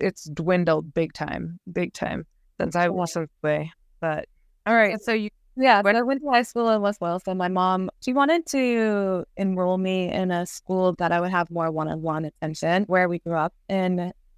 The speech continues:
Speaker 2: Worcester, I grew up on a dead-end street,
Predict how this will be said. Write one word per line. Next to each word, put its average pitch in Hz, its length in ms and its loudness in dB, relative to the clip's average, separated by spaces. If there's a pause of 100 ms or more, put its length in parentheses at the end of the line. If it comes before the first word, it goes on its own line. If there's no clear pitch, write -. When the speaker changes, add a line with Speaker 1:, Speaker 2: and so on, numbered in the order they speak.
(140)
Speaker 2:
Worcester, 185 680 2 (380)
I 220 60 4
grew 269 160 6
up 349 100 4
on 320 100 2
a 214 60 2
dead-end 175 400 2
street, 175 480 -4